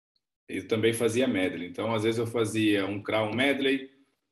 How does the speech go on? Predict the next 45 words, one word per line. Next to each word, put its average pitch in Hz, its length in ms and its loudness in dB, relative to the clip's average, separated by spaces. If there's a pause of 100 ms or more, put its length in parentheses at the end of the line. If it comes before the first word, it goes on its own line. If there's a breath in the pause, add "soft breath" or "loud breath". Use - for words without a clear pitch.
(140)
ah, 90 520 -2
às 92 120 -6
vezes 104 140 0
eu 110 80 0
fazia 104 460 0
sem 110 300 -4
peito, 123 420 0
porque 131 160 -2
eu, 156 40 4
na, 151 220 0
na, 131 240 -2
na 113 180 -6
verdade, 139 360 -2
não 156 100 -2
só 123 180 -6
medley, 101 300 -4
eu 104 60 -4
nadei, 117 400 0
eu 120 120 -4
nadei 123 300 0
tudo 135 280 -2
nessa 101 280 -6
vida 92 300 -6
já, 87 180 -6
né, 90 140 -4
gente? 82 240 -16
Então, 123 360 0 (400 loud breath)
de 117 460 2
borboleta, 110 680 2
de 104 120 -8
costas, 104 460 -2
de 110 80 -6
peito, 107 400 0
de 98 80 -8
crawl. 104 200 -2
Então, 135 360 -2 (320 loud breath)
às 117 160 -2
vezes 120 160 2
variava 123 340 2
sem 123 240 -2
costas, 127 520 -2
sem - 340 -6
peito, 131 420 0
nesses 98 240 -6
duzentos, 113 880 -2